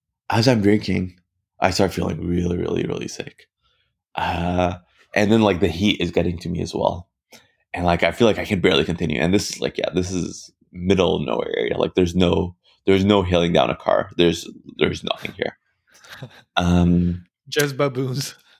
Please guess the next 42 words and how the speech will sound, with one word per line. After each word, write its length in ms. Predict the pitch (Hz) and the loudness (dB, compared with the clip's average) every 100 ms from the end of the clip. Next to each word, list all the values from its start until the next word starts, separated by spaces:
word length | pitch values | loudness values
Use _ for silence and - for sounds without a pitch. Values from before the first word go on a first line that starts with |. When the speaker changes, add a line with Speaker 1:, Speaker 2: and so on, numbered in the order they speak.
| _ _ _ _ _ _ _ _ - | _ _ _ _ _ _ _ _ 0
Speaker 1:
Yeah, 640 | 101 107 123 151 101 101 | 4 6 6 6 4 -2
like, 180 | 82 98 | 0 2
just 200 | 87 104 | 2 0
some 200 | - 104 | 2 2
goats 460 | 92 98 110 - - | 4 4 4 0 2
<laughs> 80 | 87 | 2
and 120 | 85 | 4
some 280 | - 139 90 | 0 0 0
rocks. 440 | 92 107 104 - - | 0 0 0 -4 -4
Speaker 2:
Just 180 | 156 - | -6 -4
some 160 | 160 143 | -6 -6
goats 520 | 135 143 - - - | -6 -6 -12 -20 -20
and 180 | 143 139 | -18 -14
ox. 180 | - 339 - 151 147 - - - - | -8 -6 -6 -8 -8 -10 -16 -18 -10
Speaker 1:
<laughs> 320 | 202 202 - - | -2 0 -2 0
Yeah. 380 | 98 92 95 87 - 147 85 | 2 2 0 -6 -16 -16 -4
But 240 | 101 110 113 | 4 6 6
anyways, 280 | 104 95 92 | 6 6 6
I, 160 | 92 | 4
I, 200 | - 87 | 4 2
like, 220 | 95 92 87 | 2 0 0
just 220 | 101 - | -2 0
keep 220 | - 85 | -2 2
on 140 | 92 90 | 0 2
walking, 360 | 87 87 87 | 0 -2 -4
keep 180 | 85 92 | -4 -4
on 140 | 87 87 | -2 -2
walking, 260 | 85 90 | -4 -8
keep 160 | 85 85 | -10 -6
on 120 | 87 | -6
walking, 420 | 87 87 87 87 - - - _ - | -6 -6 -6 -6 -10 -20 -20 _ -8
just 180 | 82 | -4
pushing 200 | - - 101 | -4 2 2
my 100 | 85 | 4
bike 240 | 82 - | 2 2
forward. 340 | 87 87 85 - _ _ - - - - | 2 2 0 -6 _ _ -20 -20 -20 -2
And 140 | 90 92 | 2 2
eventually 520 | 87 95 87 90 87 | 4 2 2 4 6
I 80 | 80 | 6
reach, 320 | 82 87 - | 4 2 0
uh, 60 | 87 | 0
uh, 680 | 87 - 50 50 - - | 2 2 2 0 0 -4